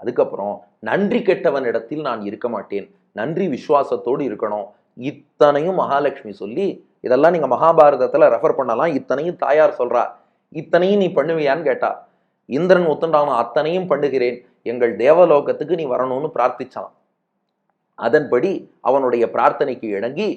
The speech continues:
அந்த தேவலோகத்துக்கு அதுக்கப்புறம் மகாலட்சுமி வந்து தேவர்களிடம் குடியிருந்தாள். தேவர்கள் தர்மத்தை பின்பற்ற பின்பற்ற அங்கே லக்ஷ்மியும் இருந்து லக்ஷ்மி கட்டாட்சத்தை கொடுக்கிறா. இந்த தர்மங்கள்லேருந்து அசுரர்கள் விலகியதாலே அவ பக்கம் லக்ஷ்மி இல்ல. அதனாலதான்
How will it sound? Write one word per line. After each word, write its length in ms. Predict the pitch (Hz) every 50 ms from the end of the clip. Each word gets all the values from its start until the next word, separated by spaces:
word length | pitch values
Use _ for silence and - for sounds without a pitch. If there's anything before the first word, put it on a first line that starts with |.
| - _ _ _ - 107
அந்த 180 | 117 117 107 98 98
தேவலோகத்துக்கு 760 | 113 139 160 170 160 - 127 120 - - 110 - - - - 180 147
அதுக்கப்புறம் 440 | 120 117 - 101 - 139 147 143 113
மகாலட்சுமி 500 | - 123 127 127 117 - - - 104 98 90 92
வந்து 200 | 101 113 143 175 208 - - - _ _ _ _ - 107
தேவர்களிடம் 640 | 127 151 156 160 156 143 131 123 113 107 107 101 101 -
குடியிருந்தாள். 640 | 113 123 123 123 110 107 101 98 104 104 101 98 - - _ _ _ -
தேவர்கள் 420 | 113 135 147 151 156 151 160 160 156 -
தர்மத்தை 420 | 107 - 131 151 165 156 - 151 135 - -
பின்பற்ற 440 | 123 127 120 131 120 - - 104 - -
பின்பற்ற 360 | 113 110 107 113 104 - - 185 - - - - - _ - -
அங்கே 180 | 107 113 107 101 101
லக்ஷ்மியும் 500 | 113 - - - 151 151 147 156 170 175 151 127
இருந்து 180 | 113 117 143 160 147 120
லக்ஷ்மி 280 | - - - 160 170 160
கட்டாட்சத்தை 480 | 156 - - 117 - - - 110 - 127 - -
கொடுக்கிறா. 380 | 113 110 - - 107 107 107 104 - - - _ _ _ - 113
இந்த 220 | 120 123 110 113 104 95
தர்மங்கள்லேருந்து 800 | 104 113 123 139 156 156 156 151 143 143 139 143 139 151 160 165 139
அசுரர்கள் 440 | 120 - 156 151 147 131 135 131 123 104 104
விலகியதாலே 640 | 110 120 120 131 117 104 98 98 98 98 101 104 101 - _ _ _ _ - 107
அவ 140 | 110 110 110 101 -
பக்கம் 260 | 107 104 - 147 139
லக்ஷ்மி 280 | - - - - 131 123 104 101
இல்ல. 140 | 104 104 101 98 95 92 - _ _ _ - 104
அதனாலதான் 480 | 104 117 107 104 104 104 113 117 -